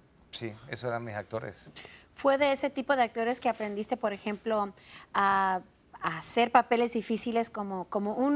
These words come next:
Speaker 2: un, un papel en particular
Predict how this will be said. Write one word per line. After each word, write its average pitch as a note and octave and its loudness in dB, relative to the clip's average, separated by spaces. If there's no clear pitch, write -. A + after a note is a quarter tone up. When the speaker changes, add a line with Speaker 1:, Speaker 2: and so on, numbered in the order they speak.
Speaker 2:
un, B3+ 0
un A#3 -4
papel B3 4
en B3+ 0
particular G3+ 2